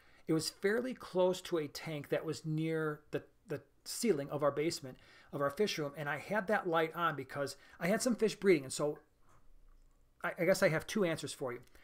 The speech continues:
If you have fish that are protecting fry, then I generally leave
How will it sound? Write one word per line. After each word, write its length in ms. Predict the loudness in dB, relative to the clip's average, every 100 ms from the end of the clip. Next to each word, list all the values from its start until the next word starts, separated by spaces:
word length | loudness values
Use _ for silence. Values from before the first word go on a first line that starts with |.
| -20 -14 0
If 160 | 0 0
you 80 |
have 300 | -2 -2 -4
fish 420 | -2 0 0 -2 -4
that 140 | 0
are 80 | 2
protecting 560 | 0 -2 -2 -4 -4 -6
fry, 520 | 2 4 4 0 -10 _ _ _ _ _ _ _ _ _ _ _
then 160 | -2 0
I 160 | 0 0
generally 480 | 2 2 4 4
leave 340 | 4 4 2